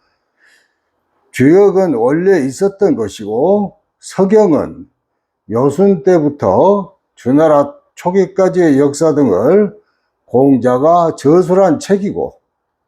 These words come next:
시경 또한 고대의 향가, 에, 향토의 노래 말이죠.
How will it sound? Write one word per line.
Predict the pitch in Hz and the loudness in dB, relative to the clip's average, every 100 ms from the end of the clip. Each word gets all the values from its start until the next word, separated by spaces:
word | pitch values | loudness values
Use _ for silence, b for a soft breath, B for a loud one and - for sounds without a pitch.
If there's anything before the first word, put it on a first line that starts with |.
| _ _ _ _ | _ _ _ _
시경 | - 190 220 214 156 | -4 0 2 2 0
또한 | 196 185 139 160 175 202 - _ _ _ _ | 0 2 2 0 0 -6 -12 _ _ _ _
고대의 | 135 160 190 190 196 180 151 - | 0 2 4 4 2 2 0 -2
향가, | 175 185 143 73 - _ _ _ _ _ _ _ _ _ _ _ | -6 -2 -2 -2 -6 _ _ _ _ _ _ _ _ _ _ _
에, | - 82 78 82 80 98 113 _ _ _ _ _ _ - | -6 -4 -2 -4 -6 -8 -14 _ _ _ _ _ _ -8
향토의 | - 175 170 165 120 | -4 -2 0 0 0
노래 | 120 160 196 | 0 2 2
말이죠. | 120 101 82 107 123 202 196 | 0 -4 -6 -6 -2 -2 -4